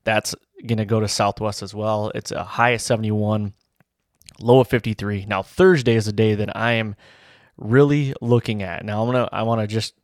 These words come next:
explain why here. So Thursday, there's a chance of showers, okay? Um, P M showers, a high of sixty, so you're, you're talking about eleven degree, uh, we-, or, uh, temperature drop, okay?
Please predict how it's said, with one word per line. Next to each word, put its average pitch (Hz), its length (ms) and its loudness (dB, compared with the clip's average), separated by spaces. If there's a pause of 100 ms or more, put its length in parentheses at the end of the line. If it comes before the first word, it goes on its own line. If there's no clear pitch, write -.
(480)
explain 120 500 0
why 104 240 0
here. 95 340 -14 (340)
So - 180 0
Thursday, 143 640 2
there's 113 240 -2
a 104 60 -8
chance 120 340 -2
of 104 60 -6
showers, - 640 -4 (120)
okay? 104 300 -2 (320)
Um, 101 560 -4
P 135 200 -4
M 131 120 -2
showers, 117 500 -2
a - 100 -6
high 117 200 0
of 127 120 -2
sixty, - 460 -6
so - 160 -8
you're, 110 240 -4 (320)
you're 110 120 -6
talking 120 240 2
about 110 180 4
eleven 113 400 0
degree, 117 520 -4 (260)
uh, 95 380 -6 (120)
we-, 110 80 2
or, 107 320 0 (220)
uh, 95 340 -4
temperature 123 500 -2
drop, 98 540 -4
okay? 107 420 -2